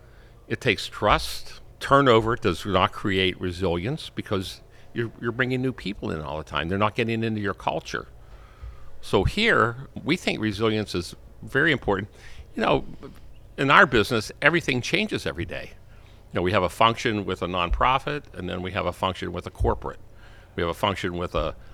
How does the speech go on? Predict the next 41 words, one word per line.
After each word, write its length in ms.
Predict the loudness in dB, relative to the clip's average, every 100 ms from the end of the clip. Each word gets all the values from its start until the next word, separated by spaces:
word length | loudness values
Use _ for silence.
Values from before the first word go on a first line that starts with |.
| 0
high 180 | 4 4
school 540 | 4 4 6 6 4 -2 -10 -2
reunion, 600 | 2 6 6 8 6 4
and 140 | 4
then 100 | 4
we 120 | 2
have 200 | 2 2
a 60 | 2
function 480 | 2 2 0 0 2
with 240 | 0 0 -8 -20 -20 -20 -20 0
a, 360 | 4 4 2 0 -4
a 80 |
retirement 520 | -4 2 6 6 6 4
party. 400 | 2 2 -2 -10 -20 -8 -2
And, 220 | 0 0 -2
and 240 | -2 -2 2
most 260 | 2 4
of 120 | 2
us 160 | 0 0
have 180 | 0 0
a 60 |
business 420 | 0 -2 -2 -6 -6
that 120 | -4
has 200 | -4 -4
customers 680 | 0 0 0 -6 -6 -6 -6
that 120 | -2 0
aren't 220 | 0 -2
the 60 | -4
same. 460 | -2 0 2 -2 -6 -12 -20 -20 -20 -20 -20 -20 -20 -20 -20 -6
So 120 | -2
we 120 | 0
have 120 | 0
to 60 | 0
be 120 | -2
resilient 480 | -2 0 2 2 -2
to 80 | -4
change 340 | 0 0 0
to 80 | -4
fit 300 | -2 -2 0
those 240 | -2 -2
people. 480 | -6 -6 -6 -8 -12